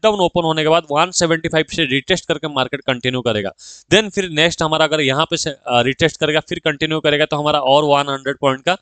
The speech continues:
रैली देखने को मिल जाएगा Nifty फिफ्टी में। और फ्लैट ओपन हो रहा है, तो हम लोग एक ये सेंटिमेंट है तेईस हजार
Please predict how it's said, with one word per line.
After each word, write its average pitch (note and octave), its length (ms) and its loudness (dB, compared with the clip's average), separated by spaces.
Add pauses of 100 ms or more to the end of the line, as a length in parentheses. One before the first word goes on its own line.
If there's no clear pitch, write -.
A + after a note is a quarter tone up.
(400)
रैली C3 260 0
देखने C#3 280 -4
को A#2 260 -6
मिल D3+ 160 0
जाएगा C#3 340 2
Nifty C#3 380 -4
फिफ्टी D3+ 220 -4
में। A2 140 -6 (280)
और C3 100 2
फ्लैट E3 360 0
ओपन F3 200 0
हो E3+ 120 4
रहा E3+ 80 4
है, F#3 120 0
तो D#3 80 0
हम C3+ 120 -4
लोग D3+ 200 0
एक D#3 140 -2 (200)
ये C3 200 2
सेंटिमेंट D#3 540 -2
है G3 120 2 (640)
तेईस D#3+ 240 4
हजार D#3+ 140 2